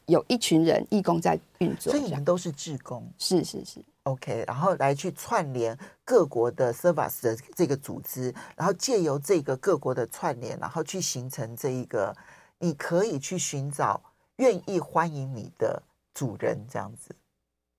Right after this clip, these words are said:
Speaker 1: 嗯，对，应-，应该可以这样讲，对。
Speaker 2: 好，所以你参与这个组织十七年了。
Speaker 1: 对。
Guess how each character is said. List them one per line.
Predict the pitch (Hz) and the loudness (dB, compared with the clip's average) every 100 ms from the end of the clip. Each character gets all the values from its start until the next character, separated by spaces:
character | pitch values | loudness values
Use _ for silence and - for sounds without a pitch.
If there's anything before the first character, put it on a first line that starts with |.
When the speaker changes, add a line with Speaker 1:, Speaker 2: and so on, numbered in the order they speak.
| _ - | _ -8
Speaker 1:
嗯， | 190 165 - - | -6 -4 -6 0
对， | 180 - | 0 0
应-， | - 190 - | -6 -8 -4
应 | 220 220 | 0 2
该 | 202 | 2
可 | 208 202 | 0 0
以 | 170 | 0
这 | 185 | 0
样 | 170 | -4
讲， | - - _ | -8 -18 _
对。 | - - _ | -8 -8 _
Speaker 2:
好， | - - - - | -14 -8 -8 -8
所 | - 185 | -4 0
以 | 190 | 0
你 | 127 | -2
参 | - 202 202 | -2 0 0
与 | 170 | 2
这 | 170 | 4
个 | 151 | 2
组 | - - | 0 -8
织 | - 123 131 - _ _ | -6 -2 -2 -4 _ _
十 | - - 131 123 | 0 2 2 -2
七 | - - - 139 | -6 -6 -4 -6
年 | 127 - - | -6 -10 -6
了。 | - | 0
Speaker 1:
对。 | - | 0